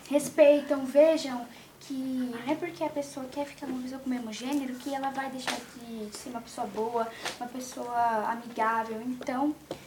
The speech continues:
é, eu queria deixar claro que as pessoas que não gostam têm que aceitar que não é, não é ela que tem que decidir o que que as outras pessoas têm que ser. É cada um por si.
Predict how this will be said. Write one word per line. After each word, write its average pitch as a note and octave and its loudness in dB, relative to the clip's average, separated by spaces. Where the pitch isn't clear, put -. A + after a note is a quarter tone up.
é, A3 -8
eu A3 -12
queria B3+ -10
deixar B3+ -4
claro A3 0
que G#3+ -8
as A#3+ -2
pessoas B3 -6
que G#3+ -6
não C4 0
gostam B3 2
têm D4+ 8
que D4+ -2
aceitar A#3+ 0
que A3 -10
não C4+ 2
é, E4 6
não C#4+ 2
é E4 6
ela D#4 6
que D4+ -8
tem C#4+ -2
que C4 -8
decidir B3 -8
o B3 -10
que - -14
que B3+ -6
as B3+ -2
outras B3 -8
pessoas A#3+ -8
têm C#4 -2
que B3 0
ser. G3+ -6
É A3+ -10
cada C#4+ 4
um D4+ 2
por E4+ -6
si. A#3+ -4